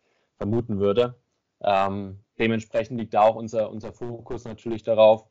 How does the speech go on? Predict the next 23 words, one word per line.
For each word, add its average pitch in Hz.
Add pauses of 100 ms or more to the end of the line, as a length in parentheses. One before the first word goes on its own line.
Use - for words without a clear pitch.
(280)
möglichst 123
lange 120
in 113
diesem 127
physischen 143
Markt 127 (340)
noch, 113
ähm, 104 (280)
Bestand 123
zu 143
haben, 135 (920)
ja, 101
die 95
Strategie 113
darauf 104
auszulegen, 110 (460)
ähm, 104
viel 123
jetzt 117
auf 101
Exklusivprodukte 120
zu 120
gehen, 120